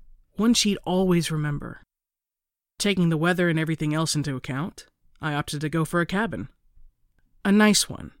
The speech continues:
not one of those authentic cabins. It was basically a beach house cosplaying as a cabin.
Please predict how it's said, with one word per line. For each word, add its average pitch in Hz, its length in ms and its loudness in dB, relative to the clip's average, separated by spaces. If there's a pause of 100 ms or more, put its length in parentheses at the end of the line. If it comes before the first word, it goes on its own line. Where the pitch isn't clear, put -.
(140)
not 170 300 2
one 175 180 4
of 170 100 2
those 160 400 0
authentic 156 760 -2
cabins. - 640 -10 (840)
It 262 160 2
was 285 140 2
basically 220 500 4
a 202 40 6
beach 175 300 2
house 151 280 0
cosplaying 151 600 0
as 143 140 -4
a 147 40 -4
cabin. - 480 -8